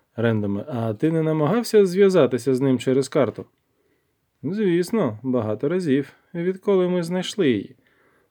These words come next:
По суті, кілька хвилин тому нічого. Зрозуміло, це нічого не доводить. Якщо все трапилося так, як ви гадаєте,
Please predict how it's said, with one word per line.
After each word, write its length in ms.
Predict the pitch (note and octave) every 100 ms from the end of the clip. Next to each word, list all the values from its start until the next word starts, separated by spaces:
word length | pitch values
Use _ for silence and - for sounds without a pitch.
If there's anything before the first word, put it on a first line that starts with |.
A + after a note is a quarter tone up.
| _
По 140 | - E3
суті, 340 | - A3 A3
кілька 400 | G3+ A3 G#3+ A3+
хвилин 460 | G#3+ G3+ D#3 C#3 C#3+
тому 440 | F3+ D3 B2+ C3+ _
нічого. 680 | C#3 B2+ E3 - F3+ E3 F3 _ _ _ _ _ _ _ _ - _ _
Зрозуміло, 540 | A2 B2+ D3 D#3 G#2 G2+
це 300 | - D#3+ F#3+
нічого 400 | G3 G3 D#3 D#3
не 140 | D3+
доводить. 560 | D3 D#3 F#3+ C#3 G2+ F#2+
Якщо 400 | G#2 A2 - C#3+
все 240 | - E3+
трапилося 580 | E3+ E3+ D#3+ D3 C3+ C#3+
так, 300 | C#3+ C#3+ B2+
як 180 | B2+ B2
ви 200 | B2+ A#2
гадаєте, 580 | A#2+ D3 G#3+ G3+ G3+